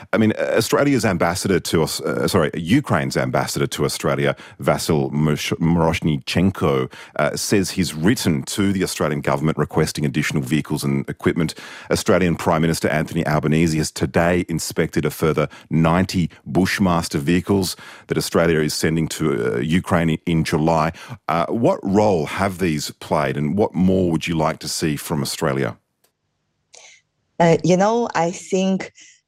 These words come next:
Speaker 2: uh, Australian people were super thrilled, at least this is what I remember, by, uh, my media activity when, uh, Bushmasters that you sent us were used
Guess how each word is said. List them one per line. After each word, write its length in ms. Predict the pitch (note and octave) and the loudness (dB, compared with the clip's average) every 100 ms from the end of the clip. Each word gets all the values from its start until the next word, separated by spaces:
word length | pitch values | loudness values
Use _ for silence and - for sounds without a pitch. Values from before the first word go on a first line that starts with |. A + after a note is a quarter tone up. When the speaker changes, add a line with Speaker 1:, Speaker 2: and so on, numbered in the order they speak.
| - | 2
Speaker 2:
uh, 180 | D#3+ D3 | 2 2
Australian 500 | E3 - G3+ A3 A3 | -2 0 2 2 0
people 400 | G3+ F#3+ G#3 G3 | -2 -2 0 0
were 220 | D#3+ E3+ | 2 2
super 360 | F3 - G3+ G3+ | 2 -4 -2 -2
thrilled, 640 | G#3+ - F3 F3 G3 - - | -2 -4 0 2 2 -2 -4
at 160 | F3 | -2
least 180 | F3+ E3 | -2 -2
this 140 | F3 G3+ | -2 -2
is 100 | F3+ | 2
what 200 | F3 F3 | 2 4
I 80 | E3 | 2
remember, 720 | D#3+ D3+ D3+ D#3+ E3+ E3+ E3+ _ - _ - | 2 2 0 2 2 0 -2 _ -20 _ -8
by, 640 | D3+ E3 D#3 D#3 D#3+ D#3 - | -2 2 4 4 2 0 2
uh, 240 | D#3 D3+ D#3 | 2 2 0
my 220 | D#3+ D#3+ D#3 | -2 -2 -6
media 420 | E3 F3 F3 F3 E3 | -4 -2 2 4 2
activity 880 | E3 - F3 F3 F3 F3+ E3+ D#3+ - - - | 0 -6 -4 -4 -4 0 0 0 -12 -14 -2
when, 560 | D#3+ E3+ E3+ E3+ E3+ | 2 4 4 2 0
uh, 640 | E3+ D3+ - D#3+ D#3 D#3 C#3+ | -2 -4 -2 0 0 0 -2
Bushmasters 800 | D3+ F#3 G3+ F#3+ A#3 - G#3 A3+ | -4 -8 -4 -4 -4 -2 -2 0
that 200 | F#3 E3+ | -2 -2
you 80 | E3+ | -4
sent 380 | E3+ D#3 D#3+ E3 - | -2 0 0 -4 -2
us 360 | F3 G#3 - - - _ - | -2 -2 -6 -18 -20 _ -2
were 180 | F3 | 0
used 640 | F#3+ E3 G3+ A3 A3+ - | 0 0 0 0 -2 -8